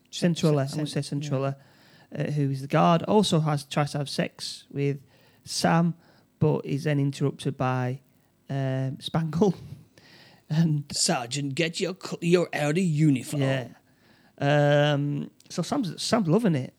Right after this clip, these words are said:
Speaker 2: Um,
Speaker 1: Well, he's
Speaker 2: and
Speaker 1: not, is he?
Speaker 2: And, and on the way, uh, they, they, they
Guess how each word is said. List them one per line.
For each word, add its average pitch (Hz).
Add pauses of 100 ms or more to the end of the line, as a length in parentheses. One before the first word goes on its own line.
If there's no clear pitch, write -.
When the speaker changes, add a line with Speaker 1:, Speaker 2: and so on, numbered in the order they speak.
Speaker 2:
Um, 143 (1120)
Speaker 1:
Well, 160
he's 165
Speaker 2:
and 156
Speaker 1:
not, 180
is 285
he? 127 (300)
Speaker 2:
And, 156 (680)
and 156
on 180
the 175
way, 156 (840)
uh, 107
they, 165 (420)
they, - (1120)
they 214